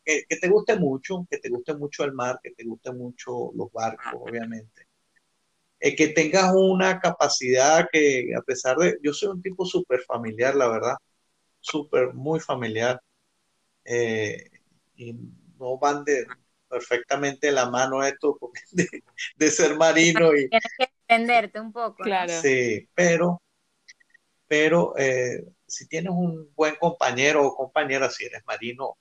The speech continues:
Speaker 1: o eres una mujer que es marina,
Speaker 3: Ujú.
Speaker 1: entonces, si tienes un co-, y trabajan en equipo,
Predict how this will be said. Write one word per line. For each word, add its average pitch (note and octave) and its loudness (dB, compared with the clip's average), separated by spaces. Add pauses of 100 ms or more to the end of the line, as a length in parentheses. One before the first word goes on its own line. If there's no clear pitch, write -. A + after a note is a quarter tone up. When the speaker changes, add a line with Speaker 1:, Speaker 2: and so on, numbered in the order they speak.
(120)
Speaker 1:
o G#2+ -12
eres A2 -14 (120)
una G#2+ -18
mujer G#2+ -10 (440)
que - -16
es G#4+ -16
marina, G#3 -4
Speaker 3:
Ujú. A3+ -8 (760)
Speaker 1:
entonces, - -8
si D3 -10
tienes F3 0
un F3 2
co-, - -10
y B2+ -4
trabajan D#3 0
en D3+ -2
equipo, F3+ -4